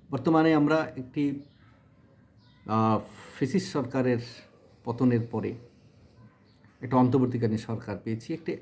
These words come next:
একটা ইন্টারিয়াম গভর্নমেন্ট এখন কাজ করছে। বাংলাদেশে অস্থিতিশীল যে রাজনৈতিক অবস্থা, সামাজিক অবস্থা, অর্থনৈতিক অবস্থা, সব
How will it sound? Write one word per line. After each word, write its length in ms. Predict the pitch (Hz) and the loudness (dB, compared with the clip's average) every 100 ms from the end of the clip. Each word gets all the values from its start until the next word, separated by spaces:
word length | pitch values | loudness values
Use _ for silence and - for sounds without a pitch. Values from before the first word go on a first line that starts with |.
| - _ _ _ _ _ _ | -14 _ _ _ _ _ _
একটা 160 | 120 151 - 160 | -6 -4 2 4
ইন্টারিয়াম 460 | 160 170 165 143 | 4 4 6 4
গভর্নমেন্ট 400 | 117 113 117 113 - _ _ - | 4 2 2 -2 -6 _ _ -12
এখন 240 | 113 107 - - | -6 -6 -8 -8
কাজ 200 | 113 - | -8 -8
করছে। 300 | - - - _ _ _ _ _ _ _ _ - | -16 -20 -20 _ _ _ _ _ _ _ _ -10
বাংলাদেশে 360 | 110 135 139 147 | 0 4 4 2
অস্থিতিশীল 720 | 135 - 170 170 - 151 143 - - - _ _ _ - _ - | 0 -2 -2 -2 0 -2 -2 -8 -18 -20 _ _ _ -20 _ -12
যে 280 | 117 117 110 | 0 2 4
রাজনৈতিক 500 | 107 117 120 113 113 | 4 2 2 0 -2
অবস্থা, 440 | 104 110 - 117 120 - _ _ _ _ _ _ _ _ | -4 -6 -8 -12 -12 -16 _ _ _ _ _ _ _ _
সামাজিক 480 | - 131 131 127 120 | -2 6 6 6 2
অবস্থা, 460 | 104 110 - 117 120 - - | 0 -4 -8 -8 -10 -10 -12
অর্থনৈতিক 520 | 123 143 127 117 113 | -6 -2 0 -2 -4
অবস্থা, 320 | 101 - 127 127 - | -6 -8 -12 -14 -12
সব 240 | - | -8